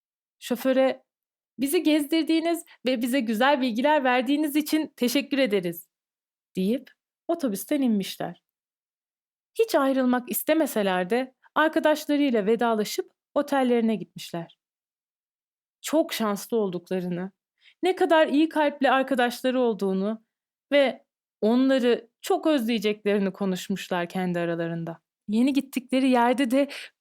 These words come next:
böyle iyi kalpli arkadaşlarla tanışacakları için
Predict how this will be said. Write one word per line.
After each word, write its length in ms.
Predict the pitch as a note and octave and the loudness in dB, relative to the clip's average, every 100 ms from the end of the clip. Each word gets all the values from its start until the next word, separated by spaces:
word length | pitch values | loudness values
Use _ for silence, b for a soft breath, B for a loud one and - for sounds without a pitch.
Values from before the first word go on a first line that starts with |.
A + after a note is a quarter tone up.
| - | 0
böyle 320 | C4 D4+ D4 | 4 4 4
iyi 200 | B3 D4+ | 2 2
kalpli 340 | D4+ D#4 D4+ | 2 2 4
arkadaşlarla 720 | B3+ C4+ C4+ C4+ C4+ D4+ D4+ | 2 4 2 2 2 2 2
tanışacakları 720 | D4+ B3 B3+ B3+ D4 D4 C#4+ D#4+ | 2 0 0 0 0 0 0 2
için 340 | D#4 F#4 | 0 -2